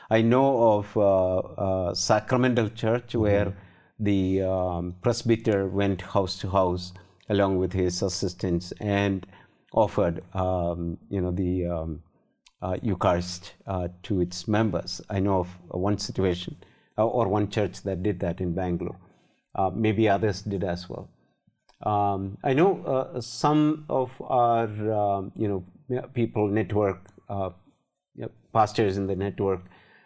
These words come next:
Speaker 1: um, brought up this question for discussion.
Speaker 2: Mm-hmm.
Speaker 1: Yeah,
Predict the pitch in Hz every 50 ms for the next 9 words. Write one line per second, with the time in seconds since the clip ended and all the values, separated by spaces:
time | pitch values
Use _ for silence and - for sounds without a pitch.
0 | _ _ _ - 98 98 95 95 92 92 92 95 92 - - - _ _ _ _
1 | _ _ - - _ _ _ _ _ - 117 101 104 117 113 - - 113 95 98
2 | 95 95 - - - - _ - 127 120 - - 123 110 92 92 - 110 95 92
3 | 90 - - - 117 120 - - 135 - - - - - 110 104 101 92 85 98
4 | 95 107 120 - - 110 107 101 98 90